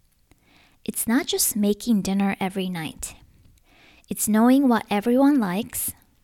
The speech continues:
deciding what to make, having a mental inventory of what's already in the fridge and cupboards,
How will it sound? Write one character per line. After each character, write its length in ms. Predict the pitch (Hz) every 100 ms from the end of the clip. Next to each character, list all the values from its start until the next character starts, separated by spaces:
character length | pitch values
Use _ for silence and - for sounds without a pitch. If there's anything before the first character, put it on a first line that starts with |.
| -
deciding 640 | 220 - 214 214 220 220
what 180 | 190 190 294
to 60 | 240
make, 460 | 202 208 - - _ _ _ _ _ - 208
having 300 | 208 240 247
a 60 | 196
mental 460 | 202 220 247 269
inventory 800 | 214 208 208 214 - 202 196 202 -
of 200 | 190 185
what's 260 | 202 -
already 360 | 208 190 185 196
in 180 | 214 226
the 100 | 262
fridge 380 | - 190 196 233
and 140 | 233
cupboards, 760 | 185 - 180 175 233 277 -